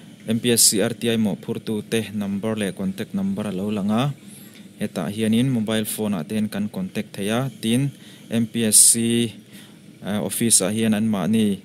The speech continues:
Section B kah hian kan va contact in, kan va rawn thei bawk a ni. M P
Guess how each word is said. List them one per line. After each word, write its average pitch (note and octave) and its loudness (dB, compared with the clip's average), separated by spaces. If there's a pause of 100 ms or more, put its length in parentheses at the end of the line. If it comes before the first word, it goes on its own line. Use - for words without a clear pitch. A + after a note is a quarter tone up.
(280)
Section - 0
B A2 -2
kah F#2 -4
hian A2+ 2
kan G2+ 0
va A2 -4
contact G2+ -4
in, A#2 4 (420)
kan G2 -2
va G#2+ -2
rawn A2 2
thei F#2 -4
bawk G#2 -2
a - 4
ni. G#2+ 6 (2750)
M B2 -2
P A#2 -8